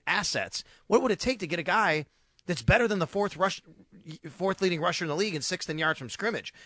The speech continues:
to put a guy over top? That's, that's money, that's draft assets. The Bills don't do that at the running back position. I mean, they did when they drafted a couple, you know,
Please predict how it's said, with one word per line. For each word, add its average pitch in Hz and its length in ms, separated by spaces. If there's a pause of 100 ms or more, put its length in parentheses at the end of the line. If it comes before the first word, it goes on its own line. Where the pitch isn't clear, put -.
to 156 80
put 180 140
a 170 40
guy 151 100
over 135 120
top? 208 240
That's, 190 260 (220)
that's 180 220
money, 165 340
that's 147 220
draft 190 320
assets. 220 300
The 233 40
Bills 226 200
don't 127 160
do 110 100
that 98 160
at 98 80
the 87 80
running 113 220
back 196 300 (320)
position. 196 460 (260)
I 180 40
mean, 175 140
they 160 100
did 156 180
when 151 100
they 139 100
drafted 131 340
a 113 40
couple, 113 400
you 139 60
know, 113 160